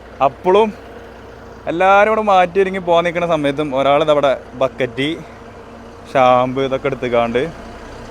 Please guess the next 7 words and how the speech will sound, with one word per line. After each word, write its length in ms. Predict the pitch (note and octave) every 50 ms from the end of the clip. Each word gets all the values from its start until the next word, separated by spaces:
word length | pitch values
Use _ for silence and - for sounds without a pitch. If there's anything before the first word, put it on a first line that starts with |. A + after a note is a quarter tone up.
| - - - - - - - - - - - - - -
ചെരുപ്പ് 340 | - D3+ D3+ D3 - - F#3 F3+
ഇവിടെ 160 | E3 D3 C#3
ഉണ്ട്. 160 | A#2+ G2 G2 - - - - - - - - - - - - - - - - - - - - - - - - - - - A#2 A#2 A#2+
ഡാനിൻ്റെ 340 | A#2 A#2 A#2 A#2 A#2+ B2+ B2
ഉള്ളാട്ടത്. 340 | A#2 A2+ A2 G#2+ G2+ G#2+ A2+ B2 - - - - - - - - - - - - - - - - - - - - -
വണ്ടി 240 | A#2 B2 B2+ D3 C#3+ -
സ്റ്റാർട്ടിങ്ങിലാണ്, 680 | D3 C3+ A#2+ A2+ - A#2 A2+ A2+ A#2+ B2 A2+ A#2